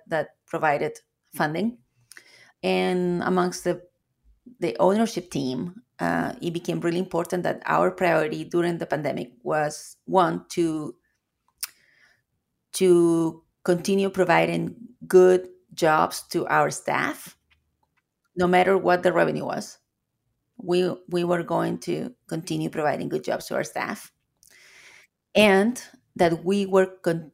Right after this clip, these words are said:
going to continue to be open to our neighborhood because our neighborhood needed us. So we did close for two weeks to understand <laughs> what was happening and what changes we needed to make to operate safely.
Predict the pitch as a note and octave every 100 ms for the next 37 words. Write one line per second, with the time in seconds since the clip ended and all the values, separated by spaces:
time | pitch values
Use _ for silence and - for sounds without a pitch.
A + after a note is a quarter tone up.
0 | F#3 F3 F3+ F#3+ - E3 E3 F3 F3+ F#3
1 | F3+ - - E3+ E3 F3+ E3+ D#3+ D#3+ D#3+
2 | - D#3 D#3 D#3+ D3+ D#3+ - - - _
3 | _ _ _ _ _ _ _ _ - F3
4 | F3 E3+ E3 E3 D3+ D3+ C#3+ D3 - -
5 | - - _ _ - - - - - -
6 | G#3 G3 F#3+ F#3 A3+ C#4+ D#4 A#3+ A#3 G#3+
7 | G3+ G3+ F#3+ F#3+ - F#3 E3+ D#3+ - -
8 | G3+ F#3+ E3 E3 - E3+ G3 A#3 A3+ E3
9 | E3+ - E3+ E3 D#3+ F3 E3+ E3+ - D#3
10 | D3+ D#3+ - D#3+ - - - - E3 E3+
11 | D#3+ D#3 - - E3+ A#3+ C#4